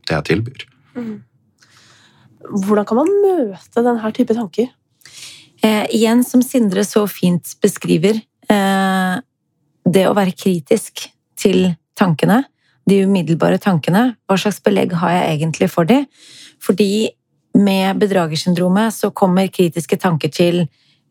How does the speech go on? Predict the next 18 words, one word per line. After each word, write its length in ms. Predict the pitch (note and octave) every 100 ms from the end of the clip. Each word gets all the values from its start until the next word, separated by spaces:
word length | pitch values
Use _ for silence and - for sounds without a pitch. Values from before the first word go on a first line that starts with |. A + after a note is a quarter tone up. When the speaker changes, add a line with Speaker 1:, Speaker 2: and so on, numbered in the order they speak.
| -
Speaker 3:
eh, 160 | F3+ F3+
til 180 | - F3+
seg 160 | F3 F#3+
selv 360 | G3+ A3+ A3
om 200 | G3+ F#3
at, 260 | F3+ F3 - -
eh, 340 | F3 E3+ E3+ E3
fortjener 460 | D3+ - E3+ D3+ E3
jeg 180 | D#3+
egentlig 380 | D3+ C#3+ - E3 -
å 420 | D#3+ D#3 D#3 D#3+
få 300 | D#3 - G#3+
denne 240 | G#3 G3 F#3+
rosen? 560 | F3 - - G3+ G3+ - - -
Fortjener 480 | - - - F3 E3+
jeg 140 | E3+ E3
egentlig 440 | D3+ E3 E3 E3+ -
å, 600 | E3+ F3 E3+ D#3+ D#3+